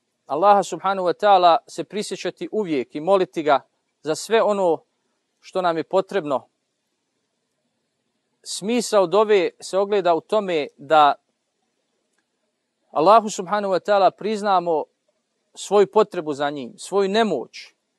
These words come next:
i da mu priznamo da je on jedini taj koji može da ispuni naše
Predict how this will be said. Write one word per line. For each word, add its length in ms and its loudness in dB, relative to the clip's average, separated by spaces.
i 120 -6
da 100 -4
mu 120 -8
priznamo 680 0
da 220 0
je 200 2
on 180 -2
jedini 540 -2
taj 400 4
koji 200 -6
može 320 2
da 120 -2
ispuni 500 -6
naše 440 -2